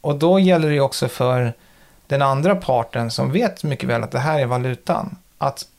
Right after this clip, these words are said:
fortsätta signalera att nu ska du ha dåligt samvete. Så att du ligger på minus och jag ligger på plus. Ehm,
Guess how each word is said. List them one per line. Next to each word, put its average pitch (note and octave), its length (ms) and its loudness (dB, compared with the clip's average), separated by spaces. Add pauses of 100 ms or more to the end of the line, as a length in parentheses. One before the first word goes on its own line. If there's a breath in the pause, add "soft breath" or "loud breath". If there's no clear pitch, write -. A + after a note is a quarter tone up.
(140)
fortsätta D#3+ 580 -2
signalera C#3+ 760 0
att - 360 -8
nu B2+ 260 0
ska - 200 -4
du C3 60 -2
ha A#2 140 -2
dåligt B2 340 -2
samvete. - 680 -4 (580 loud breath)
Så - 260 0
att A#2+ 200 -2
du C3 300 0
ligger F#3 200 4
på E3 100 0
minus D3+ 480 -2
och A#2+ 180 -8
jag C3 320 0
ligger C#3+ 140 -4
på B2 100 -6
plus. - 480 -12 (960 soft breath)
Ehm, A#2+ 520 -4